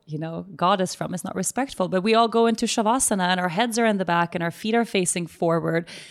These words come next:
And then I had to sit with, "Okay, can I have a session with every s-, teacher that comes in and really talk about this?" And we turn the studio around and we, we make sure every visiting teacher knows that when you do,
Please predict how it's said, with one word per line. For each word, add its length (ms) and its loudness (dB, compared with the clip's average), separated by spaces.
And 100 0
then 80 2
I 40 4
had 120 4
to 80 -2
sit 220 0
with, 100 -6
"Okay, 380 0
can 180 -4
I 60 -2
have 160 -4
a 20 -4
session 420 0
with 140 2
every 160 2
s-, 240 -2
teacher 320 0
that 160 0
comes 300 -2
in 160 4
and 120 -2
really 240 -4
talk 320 0
about 240 0
this?" 280 0
And 100 -4
we 80 -6
turn 300 -2
the 80 -2
studio 500 2
around 560 4
and 140 0
we, 180 -4
we 100 2
make 120 0
sure 160 0
every 220 2
visiting 400 2
teacher 340 0
knows 380 2
that 100 2
when 120 0
you 100 2
do, 80 0